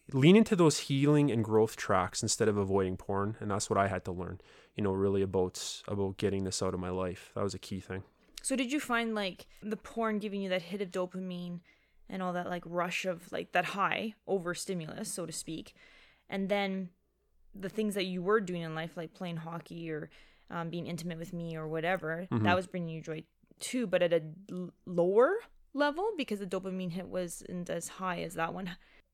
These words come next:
Speaker 2: Like you said, to consciously choose. Okay, so you consciously choose,
Speaker 1: Mm-hmm.
Speaker 2: uh, getting porn, like, you get porn in your life, you consciously choose to be intimate with me and push into things you like to do, like play hockey or whatever.
Speaker 1: Mm-hmm.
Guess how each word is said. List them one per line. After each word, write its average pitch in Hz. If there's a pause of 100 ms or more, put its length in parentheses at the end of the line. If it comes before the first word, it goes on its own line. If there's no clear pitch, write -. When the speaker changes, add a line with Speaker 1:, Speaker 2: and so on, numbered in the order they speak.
(180)
Speaker 2:
Like 208
you 202
said, 190
to 196
consciously 190
choose. -
Okay, 185
so -
you 185
consciously 190
choose, 175
Speaker 1:
Mm-hmm. 110
Speaker 2:
uh, - (120)
getting 185
porn, 190
like, 180
you 175
get 175
porn 196
in 196
your 190
life, 180
you -
consciously 190
choose 180 (100)
to 180 (260)
be 185
intimate 180
with 185
me 175
and 165 (360)
push 202
into 190
things 185
you 185
like 180
to 180
do, 180
like 175
play 185
hockey 170
or 170
whatever. 180 (120)
Speaker 1:
Mm-hmm. 113